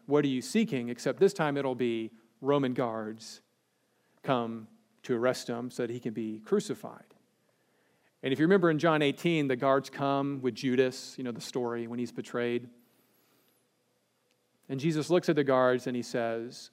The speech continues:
"Whom are you seeking?" And they say, "Jesus of Nazareth."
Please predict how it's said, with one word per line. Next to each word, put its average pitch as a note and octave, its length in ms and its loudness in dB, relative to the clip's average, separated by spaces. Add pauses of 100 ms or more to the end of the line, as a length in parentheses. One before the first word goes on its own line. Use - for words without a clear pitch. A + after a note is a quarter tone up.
"Whom G#3 600 0
are C#3 140 -4
you C3 160 -4
seeking?" A2+ 640 -10 (720)
And C#3 120 -2
they C#3 80 2
say, B2+ 180 0
"Jesus E3+ 460 4
of B2 100 -4
Nazareth." A#2+ 680 -8